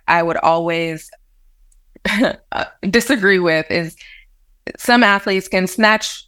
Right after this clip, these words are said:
what they must and clean and jerk the rest." That's kind of the, the, the, the philosophy going into competition. Snatch what you can and then make it up on the clean and jerk. I'm opposite.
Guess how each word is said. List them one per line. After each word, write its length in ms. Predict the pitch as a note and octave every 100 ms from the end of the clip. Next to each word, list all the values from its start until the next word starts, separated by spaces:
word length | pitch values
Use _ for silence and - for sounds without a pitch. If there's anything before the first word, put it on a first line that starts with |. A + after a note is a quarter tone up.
| -
what 200 | G#3 -
they 120 | G3+
must 380 | F#3 D3 F3 - -
and 180 | F3+ E3+
clean 280 | A3+ F#3+ F#3
and 140 | F3+
jerk 260 | E3+ D#3 -
the 100 | D3+
rest." 520 | - - - - _ _ _ _ _ _ _ -
That's 280 | A#3 A3+ -
kind 220 | B3+ G#3
of 140 | F#3+ F3
the, 260 | F3 D#3+ E3+
the, 140 | E3+ E3+ -
the, 380 | D#3+ D#3+ D3 -
the 160 | D#3 - _ -
philosophy 460 | F#3+ G#3+ G#3+ A3 G#3
going 220 | F#3+ F#3
into 140 | F3+
competition. 580 | F3 E3 D#3+ C3 - -
Snatch 360 | - - B3+ C#4+
what 120 | D4
you 100 | B3+
can 280 | A#3 D3 - _ _ _ _ _ _ _ -
and 140 | F3+
then 200 | E3+ E3
make 200 | G3+ G#3+
it 80 | G3+
up 100 | F#3+
on 80 | F3
the 60 |
clean 200 | F3+ C#3
and 80 | -
jerk. 160 | - - _ _ _ _ _ _ _ _ _ -
I'm 240 | A3 C#4 B3+
opposite. 640 | F3+ G3+ D3+ - - -